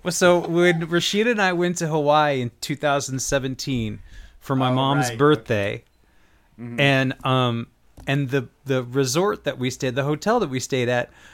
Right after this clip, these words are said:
Speaker 1: and I didn't even realize it for, like, the first three days, there was this whole other section, this whole other pool. And I was like, "What the fuck? Did I waste my time? What was I doing on the beach when there's a swim up bar?" But I don't even drink, so, like,
Speaker 2: Yeah.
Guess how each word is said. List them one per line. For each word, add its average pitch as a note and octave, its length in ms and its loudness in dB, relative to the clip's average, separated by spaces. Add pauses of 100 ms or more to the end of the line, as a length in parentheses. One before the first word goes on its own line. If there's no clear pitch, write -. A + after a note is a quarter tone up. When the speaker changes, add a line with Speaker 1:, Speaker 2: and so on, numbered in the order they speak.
(240)
Speaker 1:
and D3+ 120 0
I A3 100 6
didn't C#4+ 120 2
even F#3 200 4
realize F3 500 2
it - 80 -8
for, D#3 140 -6
like, D#3 180 -2
the D3+ 80 -8
first - 400 -4
three E3+ 240 0
days, E3 380 2
there D3+ 120 -4
was D3 140 -2
this D3+ 120 -2
whole G3+ 380 2
other E3 180 0
section, - 560 -2
this A#2 140 -4
whole G3 240 0
other C#3 180 0
pool. A#3 640 -4 (600)
And E3 100 -2
I - 20 2
was E3+ 80 0
like, E3 220 -4
"What A3 160 -4
the F#3+ 60 -10
fuck? A3+ 280 -6
Did F3+ 160 -6
I F3+ 140 -2
waste E3+ 340 -2
my G3+ 140 0
time? F#3+ 380 -4
What G#3+ 100 -4
was G#3 120 -8
I G#3+ 80 0
doing A3 320 -2
on G#3+ 140 -2
the F#3+ 60 -4
beach G#3+ 420 -4
when E3 80 0
there's D#3 160 -2
a C#3+ 60 -6
swim C4+ 260 -2
up G#3 160 -2
bar?" A2 260 2
But C3 140 0
I D3+ 80 6
don't D3+ 160 2
even A#2+ 160 -4
drink, A#2+ 300 -2
so, - 140 -6
like, A2+ 200 2
Speaker 2:
Yeah. - 40 -18